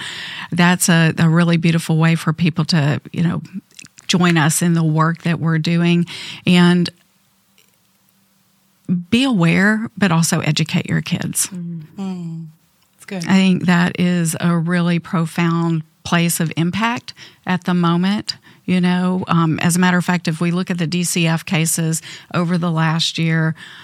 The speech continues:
Speaker 1: almost all of them have an online component. And so just digital
Speaker 2: Mm-hmm.
Speaker 1: safety. And that sounds like it's, it's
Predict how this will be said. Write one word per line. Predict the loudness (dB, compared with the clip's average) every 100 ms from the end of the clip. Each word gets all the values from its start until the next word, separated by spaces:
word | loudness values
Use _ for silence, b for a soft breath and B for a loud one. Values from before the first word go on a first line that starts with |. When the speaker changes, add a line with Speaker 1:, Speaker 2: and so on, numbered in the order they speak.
| B B
Speaker 1:
almost | 2 2 2 0 -2 -4
all | -2 0
of | 0
them | 0 0
have | 0 0
an | 0
online | 2 2 4 2 0
component. | -2 -2 -2 -4 -4 -8 -4
And | 0 0 0
so | 0 0
just | -2 -4 -2
digital | -2 0 -2 -2
Speaker 2:
Mm-hmm. | -2
Speaker 1:
safety. | 0 0 0 0 0 B B B B
And | 2 4 2 0
that | 0 0
sounds | 0 0 0
like | 0 0
it's, | -2 -2
it's | -2 -2 -2